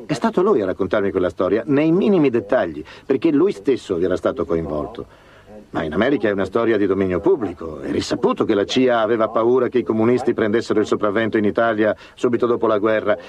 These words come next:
e che ha investito un sacco di soldi per comprare le elezioni. In America è risaputo, non so se qui sia altrettanto noto.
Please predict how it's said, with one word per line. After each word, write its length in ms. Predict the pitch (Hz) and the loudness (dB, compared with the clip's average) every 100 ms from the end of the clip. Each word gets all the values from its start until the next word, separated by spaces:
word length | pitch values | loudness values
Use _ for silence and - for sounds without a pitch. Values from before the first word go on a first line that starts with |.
| - | -6
e 120 | - | -4
che 100 | 156 | 0
ha 40 | 143 | 0
investito 420 | 143 180 160 151 | 0 0 2 2
un 100 | 139 | 2
sacco 300 | 185 170 151 | 0 0 0
di 100 | 131 | 0
soldi 320 | - 156 131 | 0 0 0
per 140 | 123 | -2
comprare 560 | - 120 113 131 123 117 | -2 -2 0 2 2 2
le 160 | 110 104 | 2 2
elezioni. 600 | 95 - 92 90 82 76 - - - - | 0 -2 -2 0 -2 -8 -20 -20 -20 -12
In 120 | - | -4
America 360 | - 165 220 110 | 0 0 0 0
è 40 | |
risaputo, 600 | - 85 82 160 - 65 69 | -2 -2 0 -2 -2 -6 -6
non 160 | 82 | -6
so 160 | 151 - | -4 -2
se 140 | 107 | -2
qui 160 | - 104 | 0 0
sia 200 | - 113 | 0 0
altrettanto 540 | 98 110 120 101 101 | 0 -2 -2 -4 -2
noto. 460 | 82 - - 92 | -4 -4 -4 -8